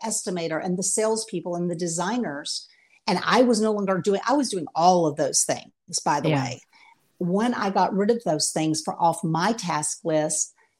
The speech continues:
Speaker 1: my company doubled in revenue.
Speaker 2: Oh, that's such a huge,
Speaker 1: Yeah.
Speaker 2: huge learning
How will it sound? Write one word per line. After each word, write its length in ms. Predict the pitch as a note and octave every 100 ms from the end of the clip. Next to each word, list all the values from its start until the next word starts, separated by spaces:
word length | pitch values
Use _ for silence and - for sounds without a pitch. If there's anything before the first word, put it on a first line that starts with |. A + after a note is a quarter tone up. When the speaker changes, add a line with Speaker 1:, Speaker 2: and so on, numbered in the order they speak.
| _ _ -
Speaker 1:
my 120 | F#3
company 420 | G3 A#3 A3+ F#3+
doubled 480 | D#3 D#3+ D#3+ - - - _ _ _ _ _ _ -
in 120 | F#3
revenue. 300 | F3 F3 G#3+
Speaker 2:
Oh, 420 | A3 A3+ F#3+ D#3 - - - - - -
that's 280 | A3+ C4 B3+
such 360 | - A#3+ B3+
a 60 | C4
huge, 580 | G3 - G#3+ G#3+ G#3+ G3
Speaker 1:
Yeah. 240 | F3 E3+ - -
Speaker 2:
huge 360 | A3 G#3+ F#3
learning 800 | F3 E3+ E3+ E3+ D#3 C#3+ C#3+ D3